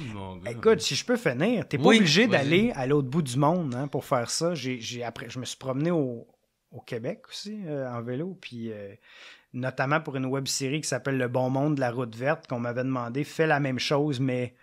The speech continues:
Speaker 2: au Québec, va rencontrer des gens. » Puis c'est vrai que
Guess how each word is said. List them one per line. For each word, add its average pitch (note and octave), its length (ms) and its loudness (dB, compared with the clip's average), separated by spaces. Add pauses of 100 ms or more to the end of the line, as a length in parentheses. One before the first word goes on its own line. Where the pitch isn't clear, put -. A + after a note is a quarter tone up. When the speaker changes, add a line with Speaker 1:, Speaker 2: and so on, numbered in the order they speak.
(140)
Speaker 2:
au C3 100 -2
Québec, B2+ 460 0
va C3+ 120 0
rencontrer C3+ 520 2
des C3 140 0
gens. » D3+ 260 0
Puis A2+ 180 -8
c'est C#3 200 -2
vrai D#3+ 200 0
que F#3+ 60 -20